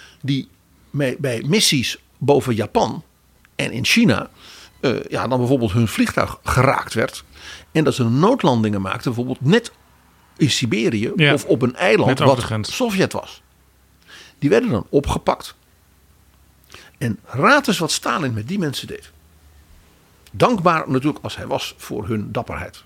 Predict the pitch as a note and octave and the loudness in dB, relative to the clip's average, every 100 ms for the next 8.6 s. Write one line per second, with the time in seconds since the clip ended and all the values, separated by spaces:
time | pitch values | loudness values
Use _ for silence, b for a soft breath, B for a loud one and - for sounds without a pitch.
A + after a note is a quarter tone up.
0 | _ - C#3+ F#3 - _ _ _ B B | _ 0 0 0 -8 _ _ _ B B
1 | B _ G#3+ G3+ E3 E3 A3 C4 C#3+ - | B _ 2 4 4 4 6 6 4 2
2 | - - - - _ _ _ _ _ _ | -4 -6 -8 -20 _ _ _ _ _ _
3 | _ _ _ _ _ _ B B B B | _ _ _ _ _ _ B B B B
4 | F3 A3 G#3 D3+ C#3 - F#3+ B3 A3 G#2 | 2 2 2 0 -2 -2 0 2 2 0
5 | - _ _ _ _ _ b b b b | -6 _ _ _ _ _ b b b b
6 | b _ - - E3 F#3+ C#3+ D3+ F3+ D#3 | b _ -20 -10 -6 0 0 2 2 4
7 | B3 - - C4+ D4+ - B3 C#3 - C#3 | 4 2 2 2 2 2 2 2 0 -6
8 | C3+ A#2 A2+ A2+ D2+ | -6 -6 -8 -8 -10